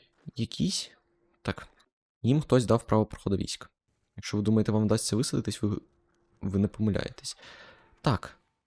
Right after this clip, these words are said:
заборона на танці, що? Це ж просто нерозумно так.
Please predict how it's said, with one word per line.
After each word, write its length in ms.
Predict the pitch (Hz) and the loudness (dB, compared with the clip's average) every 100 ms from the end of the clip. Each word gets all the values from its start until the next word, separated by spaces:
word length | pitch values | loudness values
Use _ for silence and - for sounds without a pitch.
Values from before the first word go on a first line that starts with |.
| _ | _
заборона 440 | - 107 98 113 113 | -2 2 6 6 6
на 60 | |
танці, 340 | 104 104 170 202 | 4 2 0 -4
що? 300 | - - 170 _ _ _ _ _ _ 120 120 120 120 - _ _ _ | -4 -4 -6 _ _ _ _ _ _ -8 -6 -8 -14 -20 _ _ _
Це 240 | - - 113 | -12 -4 -4
ж 60 | |
просто 280 | - 98 - | -2 -2 2
нерозумно 460 | 101 98 98 92 87 | 2 4 2 0 0
так. 260 | 82 - | -2 -6